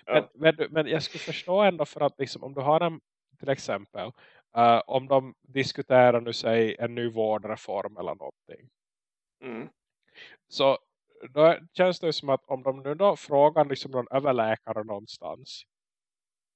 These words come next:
Speaker 2: som du kanske kan ge, men du, det är ju jobbigt om den här personen bara står och liksom mumlar i skägget och liksom försöker att inte säga någonting inkriminerande då, eller liksom något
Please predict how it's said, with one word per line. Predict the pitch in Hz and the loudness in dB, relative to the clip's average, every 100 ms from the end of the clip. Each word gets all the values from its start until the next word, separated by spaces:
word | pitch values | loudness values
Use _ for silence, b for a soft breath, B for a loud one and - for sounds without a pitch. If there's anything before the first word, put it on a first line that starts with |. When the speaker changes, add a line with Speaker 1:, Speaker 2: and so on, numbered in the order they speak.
| _ _ _ | _ _ _
Speaker 2:
som | - 131 | -20 -12
du | 135 | -6
kanske | 143 135 139 | -2 -2 -4
kan | - 127 | -2 0
ge, | 131 117 113 - b b b b | 2 4 2 -2 b b b b
men | 135 127 | -2 0
du, | 135 98 | -2 -4
det | 123 123 | -6 2
är | 135 | 2
ju | 135 | 2
jobbigt | 135 143 165 165 - | 2 2 2 -2 -4
om | 143 131 | -6 -10
den | 120 | -8
här | 127 | -8
personen | 120 - 120 117 110 110 | -6 -2 0 0 -4 -4
bara | 117 113 | 0 0
står | - - 120 117 110 | 0 -2 2 2 0
och | |
liksom | 104 - 113 101 95 _ | -6 -6 -4 -6 -6 _
mumlar | 127 120 113 107 107 | -10 -10 -4 -4 -4
i | |
skägget | - 120 101 101 92 101 | -2 -2 -2 -6 -8 -8
och | 98 | -12
liksom | 98 - 92 95 _ _ _ | -12 -12 -12 -12 _ _ _
försöker | - 110 110 107 | -8 -4 -4 -4
att | 101 110 | -6 -6
inte | 107 - _ _ _ _ _ - | -12 -14 _ _ _ _ _ -12
säga | 104 110 110 | -4 -2 0
någonting | 107 107 - 101 110 | -4 -8 -12 -14 -10
inkriminerande | 110 107 117 110 107 113 110 104 98 98 | -12 -8 -6 -6 -2 2 2 0 -2 -8
då, | 92 | -6
eller | 90 90 | -6 -6
liksom | 90 - 87 90 _ _ _ _ _ 87 _ | -10 -12 -14 -16 _ _ _ _ _ _ _
något | 120 113 | -14 -12